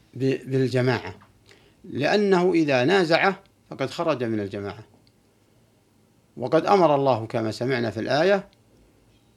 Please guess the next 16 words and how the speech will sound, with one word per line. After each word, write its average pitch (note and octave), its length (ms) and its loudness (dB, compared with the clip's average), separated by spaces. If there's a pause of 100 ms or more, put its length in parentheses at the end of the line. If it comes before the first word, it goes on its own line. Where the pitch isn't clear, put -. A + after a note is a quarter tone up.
في A2+ 60 -8
الاعتصام A#2+ 680 -2
بحبل A2+ 300 -8
الله A2+ 280 -4
جميعا C#3 380 -2
ونهانا D#3 360 -2
عن F3 140 0
التفرق. G2+ 600 -10 (1300)
وقد D3+ 200 0
جاءت - 280 0
السنة - 580 -2 (1300)
المتضافرة C3+ 840 -2 (1000)
الكثيرة E3+ 800 0 (840)
في C#3 380 -2 (100)
لزوم D3 580 0 (460)
الجماعة، A#2 560 -2